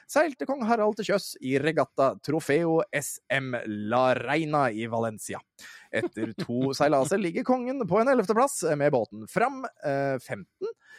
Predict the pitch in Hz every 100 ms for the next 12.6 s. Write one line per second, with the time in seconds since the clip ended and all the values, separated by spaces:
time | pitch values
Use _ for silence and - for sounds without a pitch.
0 | - - 120 113 - 117 117 113 131 117
1 | 151 123 151 107 302 254 269 277 240 240
2 | 196 131 120 - - 233 247 - 202 233
3 | 202 117 123 135 110 117 131 - - 180
4 | - - 104 85 - - 90 65 71 _
5 | _ 90 175 - _ _ _ _ _ _
6 | _ _ _ _ _ _ _ - 156 127
7 | 131 135 135 131 135 135 127 139 330 220
8 | - - - 160 151 143 147 139 135 135
9 | - - 147 151 175 - _ _ _ _
10 | 127 - _ _ _ - 240 285 254 247
11 | 240 220 233 175 208 170 170 196 190 -
12 | 113 127 143 147 95